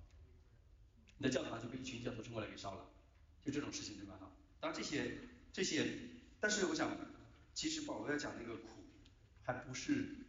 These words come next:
这个层面的问题，是你的里面，当你要决定跟随耶稣的时候，你就必须要去挑战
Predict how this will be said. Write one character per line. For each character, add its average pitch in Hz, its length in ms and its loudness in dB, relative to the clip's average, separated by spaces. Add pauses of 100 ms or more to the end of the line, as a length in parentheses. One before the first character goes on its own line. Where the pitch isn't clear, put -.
(120)
这 151 100 2
个 123 80 4
层 101 140 -4
面 98 100 -4
的 92 60 -6
问 90 140 -12
题， - 60 -16 (720)
是 - 420 2
你 113 100 0
的 113 140 -4
里 104 160 -2
面， 101 240 -2 (880)
当 160 280 6
你 - 220 2
要 123 220 0
决 120 180 0
定 110 180 2
跟 - 100 0
随 - 120 -4
耶 110 60 -2
稣 - 120 -6
的 - 60 -8
时 - 120 -6 (100)
候， - 120 -12 (420)
你 110 80 -6
就 139 100 2
必 139 180 0
须 - 180 -2
要 131 120 0
去 104 460 -4
挑 - 260 0
战 123 160 -2